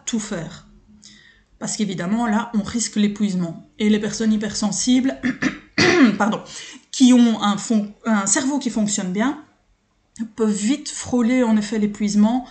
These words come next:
l'hyperstimulation. Donc là, on, on est dans trop, on, et on le sent, hein, à un moment donné, on commence à, à plus se sentir bien, ça, et, et, et le cerveau n'arrive plus à le calmer, on dirait que la machine s'est emballée comme ça, hein, comme, euh,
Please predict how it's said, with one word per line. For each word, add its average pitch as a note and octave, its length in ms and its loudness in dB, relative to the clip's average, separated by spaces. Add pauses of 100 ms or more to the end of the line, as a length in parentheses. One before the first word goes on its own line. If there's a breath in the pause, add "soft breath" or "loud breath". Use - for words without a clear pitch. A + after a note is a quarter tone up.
(360 loud breath)
l'hyperstimulation. A3+ 1400 4 (400 loud breath)
Donc G#3 240 0
là, A#3 260 2 (140)
on, G#3+ 60 4
on G#3+ 40 6
est A3 60 4
dans G#3+ 180 4 (220)
trop, G3+ 420 -2
on, G3+ 60 -6
et G#3 120 -2
on A3+ 180 2
le A3 60 2
sent, C4 200 0
hein, A3 120 2
à F#3+ 100 -2
un G3+ 40 0
moment G#3 140 6
donné, A3 180 4
on A3 80 0
commence G#3+ 300 0
à, G#3 60 0 (200)
à G#3+ 80 -6
plus - 280 -4
se - 80 -6
sentir G#3 520 -4
bien, B3 560 2
ça, G#3+ 260 -2 (380 loud breath)
et, G#3+ 80 -4
et, A3+ 380 0
et A3+ 40 2
le A3 100 2
cerveau B3+ 340 2
n'arrive F3+ 300 -2
plus D#4+ 160 -6
à C#4 60 2
le A#3+ 60 0
calmer, A#3 400 2
on A#3 80 2
dirait G#3 220 0
que G#3 60 -6
la F#3+ 80 -4
machine G#3 280 2
s'est B3 140 -2
emballée G#3+ 640 2
comme G#3 160 -2
ça, A#3+ 160 -4
hein, G3+ 240 -4
comme, G3+ 260 -4
euh, F#3+ 220 -6